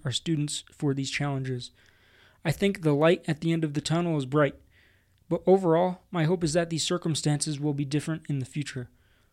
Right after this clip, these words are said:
I hope there are more programs and classes that prepare students for real-life stressors. I hope there are more classes and programs that teach us how to deal with these stressors,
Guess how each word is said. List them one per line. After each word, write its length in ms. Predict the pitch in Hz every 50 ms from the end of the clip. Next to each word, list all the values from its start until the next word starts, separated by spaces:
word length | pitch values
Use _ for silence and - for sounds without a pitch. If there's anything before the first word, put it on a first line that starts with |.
| _ _ _ -
I 40 | 147
hope 200 | 143 180 190 190
there 180 | 185 180 170 165
are 60 | 151
more 200 | 151 160 156 147
programs 580 | 151 - 170 175 170 156 156 151 139 135 123 135
and 120 | 135 127
classes 400 | - 151 175 170 151 156 139 127
that 160 | 139 139 139
prepare 400 | - 135 - - 165 165 170 165
students 440 | - - - 180 180 156 151 135 -
for 140 | - - 143
real-life 380 | 139 147 160 160 160 147 143
stressors. 560 | - - - 160 156 143 139 135 123 120 - - _ _ _ _ _ _ _ _ _ _ _ _ -
I 80 | 156
hope 280 | 139 147 175 175 170 - - -
there 260 | 185 156 160 160 156
are 80 | 151 151
more 380 | 151 156 160 156 156 151 147
classes 460 | 147 - - 170 170 156 - - 151 143
and 120 | 151 131
programs 480 | - 170 185 170 151 151 143 139 123 143
that 120 | 143 -
teach 200 | - 170 151 -
us 100 | 147 -
how 140 | 151 151 143
to 100 | 135 135
deal 200 | 131 147 180 196
with 140 | 175 147 135
these 160 | 143 131 -
stressors, 520 | - 143 135 123 - - 127 120 127 -